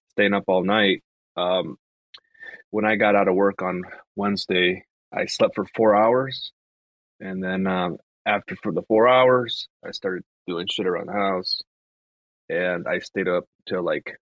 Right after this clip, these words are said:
one in the morning. So then I, I, it's easy to s-, flip your schedule. It's easy to flip your schedule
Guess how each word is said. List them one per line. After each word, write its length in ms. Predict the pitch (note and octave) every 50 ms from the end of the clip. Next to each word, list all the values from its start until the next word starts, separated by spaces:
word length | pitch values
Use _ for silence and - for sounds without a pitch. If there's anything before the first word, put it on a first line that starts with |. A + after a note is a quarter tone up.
| _ _ -
one 200 | F2+ F#2 F#2+ F#2
in 60 | F#2
the 60 | F2+
morning. 440 | F2+ G2+ G#2+ A2 G#2+ G#2 G#2 G2+ G#2
So 120 | - - G#2
then 140 | A#2 A2+ A2+
I, 60 | A2+
I, 200 | G#2+ - G2+ A#2+ - _
it's 200 | - C3+ C3 -
easy 220 | D3+ F3 F3 D#3 C3+
to 60 | A2+
s-, 180 | G#2 - - - _ _
flip 140 | - C3 A#2 -
your 80 | G#2 E2+
schedule. 500 | - - - G2 F#2 F2+ D#2+ E2 D#2 C#2+
It's 100 | - -
easy 220 | A2 A#2+ B2 A#2+ G#2+
to 80 | F2
flip 180 | - - - - -
your 80 | E2+
schedule 300 | - - F2 D#2+ D2+ D#2+